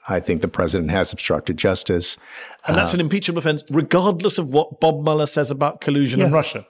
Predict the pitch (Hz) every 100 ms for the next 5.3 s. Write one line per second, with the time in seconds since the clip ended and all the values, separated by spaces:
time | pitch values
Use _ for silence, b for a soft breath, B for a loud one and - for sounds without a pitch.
0 | - 131 131 123 131 127 117 147 120 117
1 | 123 110 107 151 170 185 220 277 135 156
2 | 156 117 - 117 120 87 101 90 90 90
3 | 87 95 151 127 131 - 120 107 104 95
4 | 101 104 110 - 95 95 92 - 95 90
5 | 92 -